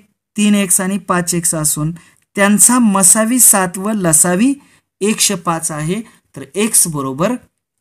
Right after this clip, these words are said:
किती? हे गणित सोडवताना आपण पहा की याच्यात मसावी दिलाय, लसावी दिलाय आणि त्या दोन संख्या सुद्धा दिलेल्या आहेत.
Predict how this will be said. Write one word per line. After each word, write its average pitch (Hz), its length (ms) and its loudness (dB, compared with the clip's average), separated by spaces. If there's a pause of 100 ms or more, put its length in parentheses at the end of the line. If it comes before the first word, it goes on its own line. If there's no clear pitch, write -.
(200)
किती? 170 360 -4 (280)
हे 262 280 2
गणित 233 240 0
सोडवताना 202 440 -2
आपण 175 260 -2
पहा 147 420 -8 (540)
की 240 420 0
याच्यात 190 280 0 (580)
मसावी 180 480 2
दिलाय, 226 360 0 (640)
लसावी 185 540 2
दिलाय 220 320 0 (360)
आणि 175 180 -2
त्या 185 200 0
दोन 185 320 2
संख्या 165 400 -2
सुद्धा 156 380 -2
दिलेल्या 143 540 -2 (680)
आहेत. 196 360 2